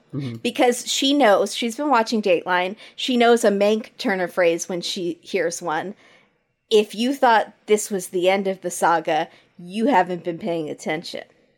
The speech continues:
Speaker 1: Oh.
Speaker 2: Oh,
Speaker 1: Good, good
Speaker 2: boy.
Speaker 1: job.
Speaker 2: But you're wrong, Natalie, 'cause I've been paying attention.
Speaker 1: Yeah.
Speaker 2: I type notes while I watch.
Speaker 1: I've almost been paying attention.
Speaker 2: <laughs> Katie was doing her makeup, but she was also listening.
Speaker 1: Sure was.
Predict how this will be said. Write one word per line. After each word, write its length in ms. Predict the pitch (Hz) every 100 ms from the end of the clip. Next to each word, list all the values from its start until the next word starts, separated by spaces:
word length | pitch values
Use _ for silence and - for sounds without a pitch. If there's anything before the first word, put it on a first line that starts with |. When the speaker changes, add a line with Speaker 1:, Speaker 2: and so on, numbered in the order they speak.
| _ -
Speaker 1:
Oh. 1000 | 320 277 240 233 226 220 220 220 220 - -
Speaker 2:
Oh, 640 | 196 196 208 214 233 247
Speaker 1:
Good, 60 |
good 100 | 208
Speaker 2:
boy. 120 | 196 180
Speaker 1:
job. 360 | 127 117 113 -
Speaker 2:
But 220 | 202 202
you're 140 | 202
wrong, 340 | 196 208 190 190
Natalie, 360 | 185 180 185
'cause 200 | 180 202 -
I've 200 | 202 -
been 120 | 165
paying 360 | - 208 190 220
attention. 640 | 226 190 190 - 113 240 _ - -
Speaker 1:
Yeah. 220 | 127 113
Speaker 2:
I 100 | 208
type 360 | 202 - 214 233
notes 320 | 196 185 -
while 140 | 165
I 120 | 135 147
watch. 460 | 156 - - - 147
Speaker 1:
I've 200 | 143 143
almost 480 | 160 143 127 113
been 120 | 131 113
paying 260 | 113 107
attention. 480 | 113 127 - - - _ _ _
Speaker 2:
<laughs> 220 | 262 - -
Katie 340 | 302 226 254
was 180 | 254 233
doing 280 | 233 214 220
her 100 | 196
makeup, 560 | 196 196 262 269 294 - - _
but 140 | 208
she 140 | - 202
was 160 | 196 -
also 320 | 196 185 214
listening. 560 | 196 175 - 175 - 220 _ _
Speaker 1:
Sure 260 | - - 127
was. 480 | 127 123 98 -